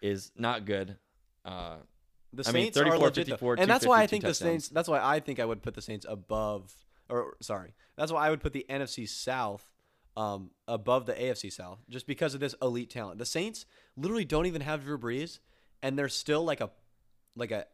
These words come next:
Speaker 2: N F C championship level team right now.
Speaker 1: Yeah, and, well, I, if you're going off of top heavy, like, there's no argument the Saints between the A F C
Speaker 2: They don't
Speaker 1: South
Speaker 2: have
Speaker 1: and
Speaker 2: the
Speaker 1: N F C
Speaker 2: depth,
Speaker 1: South
Speaker 2: for sure.
Speaker 1: is the,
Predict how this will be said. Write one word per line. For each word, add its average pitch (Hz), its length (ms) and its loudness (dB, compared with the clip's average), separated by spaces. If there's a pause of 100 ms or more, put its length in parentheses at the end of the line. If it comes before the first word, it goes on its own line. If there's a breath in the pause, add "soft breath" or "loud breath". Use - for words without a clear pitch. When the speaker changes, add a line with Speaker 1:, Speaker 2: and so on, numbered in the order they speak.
(260)
Speaker 2:
N 131 140 -2
F 135 100 0
C 120 120 -4
championship 104 580 -8
level 95 180 -6
team 90 260 -14
right 107 320 -4
now. 92 260 -14 (240)
Speaker 1:
Yeah, 147 160 8
and, 131 280 2
well, 151 240 4
I, 131 160 2
if 143 160 0
you're 175 100 4
going 185 200 4
off 127 140 2
of 117 120 -8
top 131 260 2
heavy, 101 280 -2
like, 98 140 -2
there's 123 180 -2
no 127 120 4
argument 104 420 2
the 104 80 -2
Saints 113 440 0
between 113 380 -2
the 110 140 0
A 110 80 4
F 104 80 2
C 107 160 -4
Speaker 2:
They 151 140 8
don't 208 100 8
Speaker 1:
South 214 80 2
Speaker 2:
have 208 80 6
Speaker 1:
and 202 60 4
Speaker 2:
the - 20 6
Speaker 1:
N - 20 4
F 101 60 0
C 135 80 4
Speaker 2:
depth, 123 120 8 (120)
Speaker 1:
South 90 100 0
Speaker 2:
for 104 60 0
sure. - 320 -6 (100)
Speaker 1:
is 117 440 4
the, 104 340 4